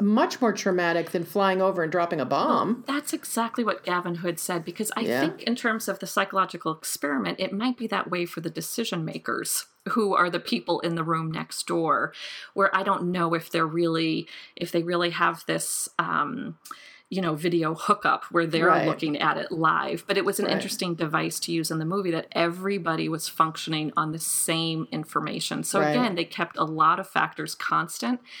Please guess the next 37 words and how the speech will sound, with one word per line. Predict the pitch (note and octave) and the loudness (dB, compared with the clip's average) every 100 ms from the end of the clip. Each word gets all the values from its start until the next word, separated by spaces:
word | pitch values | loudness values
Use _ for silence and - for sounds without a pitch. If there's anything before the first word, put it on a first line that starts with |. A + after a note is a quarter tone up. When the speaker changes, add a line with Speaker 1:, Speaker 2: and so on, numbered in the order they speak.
| - - - - - | -14 -14 -16 -6 4
Speaker 2:
Um, | G#3+ F#3+ - | 4 4 -2
but | A#3 | -4
this | C#4+ D#4+ | -2 -2
is | - | -2
what | G3+ | -2
Gavin | G3 G3 | 0 -2
Hood | F#3+ F#3+ | -2 -4
said | - F#3 | -2 -2
at | F3+ | -2
the | E3+ | -8
festival. | - A#3+ E4+ - D#3+ D3+ D3+ E3+ - - - - | -2 -2 0 -2 0 0 0 -2 -6 -18 -18 -20
He | - - C4 | -14 -2 -2
said, | - A#3 G3 | 0 -2 0
to | - | -2
your | G3 G3 | -2 -2
point | - F#3 | 0 0
about | E3 D#3 - | 2 0 0
P | F3+ | -6
T | - E3+ | -4 -4
S | D#3+ - | -4 -6
D, | A3+ G#3 D#3 E3 - _ | -2 0 0 -2 -8 _
he | - G#3+ | -8 -4
said | A#3+ F#3 | -2 -2
drone | F#3 F#3+ G#3+ | 2 2 2
pilots | A#3+ - G3 F#3 F3 - | 0 0 0 0 -4 -2
are | F3 | -2
suffering | E3 - F#3 - F3 E3 | -2 -2 -4 -2 -4 -4
twice | - - G3 A#3 B3 - | -10 -10 -2 -2 -2 -4
as | E3+ E3+ | -4 -2
much | E3 D#3+ - - | 0 0 0 -10
P | - F3+ | -8 -8
T | F3+ | -2
S | F3 D#3+ | -2 -2
D | - F3 D#3+ D#3+ | 0 0 0 -2
as | E3 E3 | -4 -4
fighter | - - F#3 G#3 D#3 | -8 -2 -2 0 -2
pilots. | - - - - - - - | -2 -4 -2 -4 -8 -6 -8